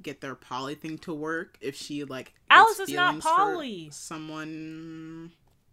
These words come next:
Speaker 2: But Alice is
Speaker 1: I don't
Speaker 2: not
Speaker 1: know.
Speaker 2: poly.
Speaker 1: But if you're, if you think that they're gonna get with, like, the, if Alice and
Speaker 2: Oh.
Speaker 1: Tom are gonna get together, then I'm
Speaker 2: Yeah.
Speaker 1: like, maybe that'll be, like, a,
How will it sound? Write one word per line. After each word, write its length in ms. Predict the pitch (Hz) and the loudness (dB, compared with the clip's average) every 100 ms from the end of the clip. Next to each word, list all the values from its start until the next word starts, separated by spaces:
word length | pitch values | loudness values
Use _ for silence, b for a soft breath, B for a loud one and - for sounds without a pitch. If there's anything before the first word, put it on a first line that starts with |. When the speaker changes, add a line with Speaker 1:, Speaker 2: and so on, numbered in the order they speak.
| _ - | _ -6
Speaker 2:
But 140 | 262 | 0
Alice 280 | 330 415 392 | 2 2 -2
is 80 | 277 | 0
Speaker 1:
I 40 | |
don't 80 | 381 | 2
Speaker 2:
not 160 | 349 | 2
Speaker 1:
know. 60 | 349 | 0
Speaker 2:
poly. 480 | 359 339 285 208 170 | -2 -2 -4 -6 -4
Speaker 1:
But 120 | 190 | -4
if 100 | 208 | -2
you're, 160 | 247 233 226 | -2 -2 -4
if 140 | 240 | 0
you 100 | 302 | 0
think 240 | 277 269 | 0 -2
that 200 | 202 165 | -2 -6
they're 160 | 165 180 | -2 -2
gonna 200 | 170 156 | -2 -4
get 160 | 165 160 | -4 -4
with, 140 | 147 | -6
like, 180 | 131 - | -8 -12
the, 180 | 127 - - | -12 -14 -12
if 380 | 123 143 139 - _ | -8 -8 -8 -18 _
Alice 320 | 147 165 165 | -4 -2 -2
and 60 | 165 | 2
Speaker 2:
Oh. 280 | 208 185 175 165 | 4 4 0 -2
Speaker 1:
Tom 260 | 180 220 | -2 0
are 60 | 170 | -2
gonna 180 | 147 143 | -4 -6
get 120 | 143 | -10
together, 400 | - 135 139 139 | -8 -8 -6 -8
then 140 | 147 | -6
I'm 60 | 143 | -2
Speaker 2:
Yeah. 140 | 196 | -2
Speaker 1:
like, 180 | - 95 | -2 -6
maybe 760 | 139 147 156 147 143 143 131 - | -8 -6 -4 -4 -6 -8 -10 -10
that'll 280 | 139 139 143 | -10 -8 -8
be, 160 | 143 | -8
like, 220 | 131 127 | -8 -10
a, 300 | 131 123 123 | -8 -8 -10